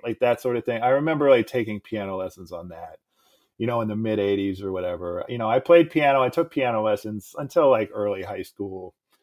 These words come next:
you know, or junior high or so. I messed around a little bit, but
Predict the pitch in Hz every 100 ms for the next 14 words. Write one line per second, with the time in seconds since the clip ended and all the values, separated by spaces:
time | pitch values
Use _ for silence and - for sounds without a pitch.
0 | _ _ _ 98 95 90 92 - 95 90
1 | 90 - 92 87 90 90 92 - 95 92
2 | 92 101 104 - 95 87 87 85 87 85
3 | 82 85 85 - 92